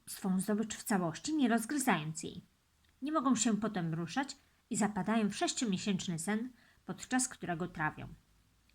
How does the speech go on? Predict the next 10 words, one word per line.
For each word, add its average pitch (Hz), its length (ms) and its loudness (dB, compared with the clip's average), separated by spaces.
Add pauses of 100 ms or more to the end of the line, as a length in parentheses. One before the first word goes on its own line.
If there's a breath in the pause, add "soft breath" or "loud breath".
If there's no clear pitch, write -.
(340 soft breath)
Dało 277 240 6
mi 220 160 6
to 196 120 0
wiele 180 260 0
do 180 100 -4
myślenia 220 480 0
o 175 60 -8
przygodach 190 560 -4
w - 40 -20
dżungli. 160 440 -4